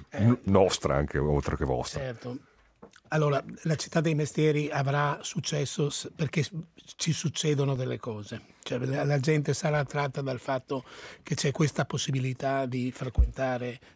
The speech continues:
Speaker 1: dei workshop, degli eventi, dei momenti formativi, informativi,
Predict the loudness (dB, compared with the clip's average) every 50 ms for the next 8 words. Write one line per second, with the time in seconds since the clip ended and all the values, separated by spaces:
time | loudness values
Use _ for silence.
0 | _ _ _ -2 0 0 0 0 0 0 2 2 2 0 -2 -4 -8 -10 -8 -6
1 | -4 -4 -4 -4 -6 -8 -8 -6 -6 -6 -4 -4 -4 -4 -4 -4 -4 -6 -6 -4
2 | -4 -2 -2 -2 -2 -4 -4 -4 -6 -6 -6 -6 -6 -6 -4 -6 -8 -6 -4 -4
3 | -2 -2 -2 -2 -2 -4 -6 -8 -8 -8 -8 -6 -6 -8 -6 -4 -2 -2 -2 -2
4 | -4 -6